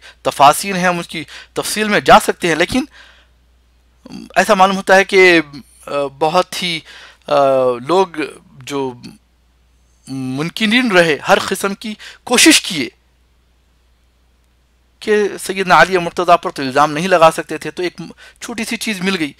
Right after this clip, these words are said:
کہ ابی طالب پہ لگا دو تاکہ پتہ چل جائے کہ، آ، رسول پاک کی اولاد کی نسب میں ایک کافر بھی آیا۔ ایک طرف تو ہم پوری کوشش ہوتی ہے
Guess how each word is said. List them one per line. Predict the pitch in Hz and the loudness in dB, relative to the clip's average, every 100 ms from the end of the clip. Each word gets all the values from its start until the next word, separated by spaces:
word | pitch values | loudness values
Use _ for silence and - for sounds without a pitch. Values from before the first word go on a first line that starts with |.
| - - | -12 -2
کہ | |
ابی | 175 185 | 0 4
طالب | 170 170 190 | 4 4 2
پہ | |
لگا | 156 143 139 | 4 4 4
دو | |
تاکہ | 143 151 165 | 2 -2 -2
پتہ | - 147 175 - | -6 0 0 0
چل | 156 | 2
جائے | 160 | 2
کہ، | 170 160 - - - _ _ _ | 0 -6 -10 -20 -20 _ _ _
آ، | - 123 - - 139 | -8 -8 -8 -10 -8
رسول | - 180 | -2 -2
پاک | - 170 - | 2 0 0
کی | 165 | -2
اولاد | 143 156 170 | 2 4 2
کی | - | -2
نسب | 135 143 202 190 | -6 -2 -2 -2
میں | 190 | -6
ایک | 190 | -4
کافر | 165 151 165 | 0 0 0
بھی | 147 120 | -4 -2
آیا۔ | 110 92 | -2 -2
ایک | 151 170 | -6 -4
طرف | 208 196 | -2 -2
تو | - 202 208 | -6 -6 -4
ہم | - | -6
پوری | 202 208 | -10 -6
کوشش | 208 190 220 - - - _ | -4 -4 -6 -8 -10 -20 _
ہوتی | 185 - 220 | -6 -2 -2
ہے | 147 | -2